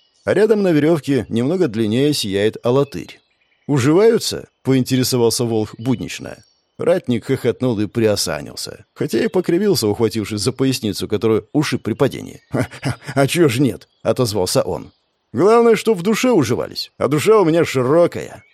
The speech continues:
Люсиль недовольно хмыкнула, но промолчала.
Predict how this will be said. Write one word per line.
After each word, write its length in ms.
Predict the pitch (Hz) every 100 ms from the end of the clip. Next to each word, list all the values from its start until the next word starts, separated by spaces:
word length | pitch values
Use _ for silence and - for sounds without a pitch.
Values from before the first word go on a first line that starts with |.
| _ _ _ _
Люсиль 580 | - 165 107 127 139 110
недовольно 480 | 78 90 147 127 82
хмыкнула, 580 | 147 160 147 135 123 87
но 180 | 104
промолчала. 720 | 135 143 120 - - 57 50